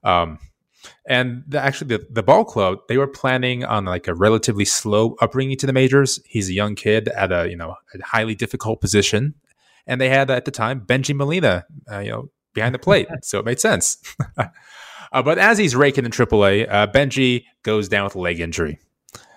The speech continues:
Speaker 1: So, sure, they call up Buster Posey.
Speaker 2: All right.
Speaker 1: So Benji almost got Wally pipped.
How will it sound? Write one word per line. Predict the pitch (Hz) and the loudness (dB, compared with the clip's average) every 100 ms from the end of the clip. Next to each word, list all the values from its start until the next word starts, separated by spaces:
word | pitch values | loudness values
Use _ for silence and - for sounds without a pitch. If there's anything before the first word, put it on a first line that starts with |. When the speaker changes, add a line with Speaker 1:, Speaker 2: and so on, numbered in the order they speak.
| _ | _
Speaker 1:
So, | - - 95 101 160 - _ - | -2 2 4 4 2 -8 _ -16
sure, | - 131 214 - - | -2 0 0 -4 -6
they | 98 | -4
call | - 120 139 | 2 4 4
up | 135 | 4
Buster | 143 - | -2 2
Posey. | 160 208 131 78 _ _ _ _ - | 2 2 0 -4 _ _ _ _ -6
Speaker 2:
All | 98 101 | 0 4
right. | 117 120 - 101 _ _ | 4 2 -2 -16 _ _
Speaker 1:
So | - 135 120 117 - - | -2 2 2 0 -6 2
Benji | 147 165 175 160 160 | 2 2 -2 -2 0
almost | 131 151 151 - | 0 2 0 4
got | 135 127 | 4 4
Wally | 117 120 | 0 -2
pipped. | - 113 - - | -4 -8 -10 -14